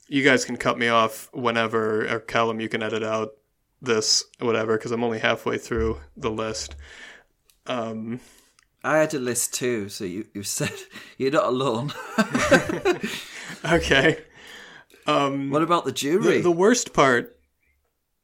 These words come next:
Speaker 1: oh, the, I mean, he's awful, uh, with selecting the jury. Yeah.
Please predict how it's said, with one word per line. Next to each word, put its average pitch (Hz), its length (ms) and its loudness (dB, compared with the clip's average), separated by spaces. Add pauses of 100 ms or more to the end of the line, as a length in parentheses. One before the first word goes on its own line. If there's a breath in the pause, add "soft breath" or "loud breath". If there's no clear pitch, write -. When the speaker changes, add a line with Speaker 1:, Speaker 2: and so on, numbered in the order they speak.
Speaker 1:
oh, 170 180 8
the, 139 340 2
I 139 40 6
mean, 135 160 0
he's 127 160 0
awful, 120 680 0 (160)
uh, 113 440 -6 (280)
with 120 240 -6
selecting 113 580 -4
the 117 80 -12
jury. 113 480 -8 (240)
Yeah. 117 400 -10